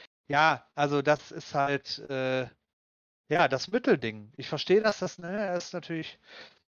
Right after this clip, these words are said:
Also dann eher den anderen Hund abwehren. Ja, abwehren, das ist das.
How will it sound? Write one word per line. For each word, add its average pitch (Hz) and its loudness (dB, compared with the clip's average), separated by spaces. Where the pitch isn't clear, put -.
Also 190 8
dann 180 8
eher 208 8
den 202 2
anderen 196 2
Hund 196 0
abwehren. 143 0
Ja, 147 2
abwehren, 135 -2
das 156 2
ist - -12
das. - -8